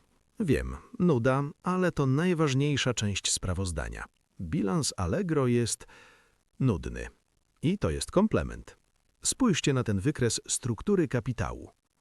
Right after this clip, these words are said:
Zielony obszar to kapitał własny, a czerwony i żółty to zobowiązania. Widać, że firma jest finansowana głównie kapitałem własnym.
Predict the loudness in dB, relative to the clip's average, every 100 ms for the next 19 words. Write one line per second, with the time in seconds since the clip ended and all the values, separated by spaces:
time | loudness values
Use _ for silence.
0 | _ 0 2 4 4 2 -2 -4 -2 0
1 | -2 -2 -2 -2 -4 -2 -2 2 2 2
2 | 0 -8 -10 -14 -20 -20 _ -2 0 0
3 | 2 2 2 0 -4 -4 -2 -2 -4 -8
4 | -4 -2 0 0 0 2 0 0 -2 -6
5 | -10 -16 _ _ _ -8 -4 0 0 0
6 | -2 -2 0 0 2 0 -2 -2 0 0
7 | 0 0 0 -2 -2 -2 0 0 0 0
8 | -4 -4 -6 -2 -2 2 2 2 -4 -10